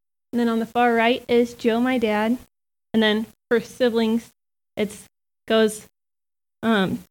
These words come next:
top left to top right is Esther, Josiah, Micah, Mariah, Andy, and me. And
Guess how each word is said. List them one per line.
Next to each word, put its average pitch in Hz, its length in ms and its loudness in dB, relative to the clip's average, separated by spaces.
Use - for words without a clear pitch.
top 254 320 0
left 240 600 0
to 269 100 -12
top 240 300 -6
right 220 220 2
is 220 240 -2
Esther, 254 500 0
Josiah, 247 600 0
Micah, 247 540 0
Mariah, 254 560 0
Andy, 254 560 0
and 233 180 0
me. 233 200 4
And 269 120 -6